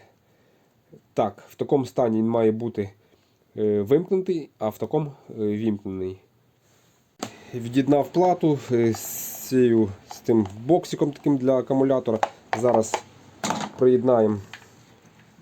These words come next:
е, так, нову плату. Тут все просто.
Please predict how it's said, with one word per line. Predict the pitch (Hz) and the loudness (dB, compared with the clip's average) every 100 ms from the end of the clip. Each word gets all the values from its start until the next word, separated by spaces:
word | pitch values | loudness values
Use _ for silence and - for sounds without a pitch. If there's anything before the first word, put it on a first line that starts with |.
| - | -12
е, | 101 95 - - - _ - | -10 -10 -14 -20 -20 _ -8
так, | 110 104 120 | -6 -4 -2
нову | 120 135 | 0 0
плату. | 170 175 170 131 | 0 -2 -2 -6
Тут | 123 113 - _ _ _ _ _ | -8 -12 -14 _ _ _ _ _
все | - 135 | -6 -6
просто. | 143 165 160 - 139 | 0 2 0 0 -4